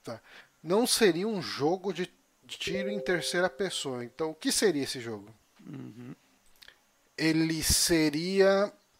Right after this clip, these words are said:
Speaker 1: uma ideia plantada no coração de cada criança.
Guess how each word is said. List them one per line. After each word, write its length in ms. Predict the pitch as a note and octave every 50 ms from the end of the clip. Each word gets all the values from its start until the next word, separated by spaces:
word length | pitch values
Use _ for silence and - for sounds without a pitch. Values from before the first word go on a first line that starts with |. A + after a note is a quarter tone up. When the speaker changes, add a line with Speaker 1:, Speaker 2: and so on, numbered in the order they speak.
| _ _ _ - - -
Speaker 1:
uma 220 | - E3 E3+ F3+
ideia 480 | E3+ C3+ B2 D3+ D#3+ E3+ F3+ F3+ F3+ E3+
plantada 680 | - - F3 E3 D#3 C#3+ - - E3 D#3 D#3+ D#3 E3
no 120 | D#3 D#3 C#3+
coração 480 | - E3 D3 C#3+ C#3 - - E3+ E3+
de 100 | D#3 C#3+
cada 240 | - - F3 E3 -
criança. 460 | - - D3 B2+ G#2 G2 - - -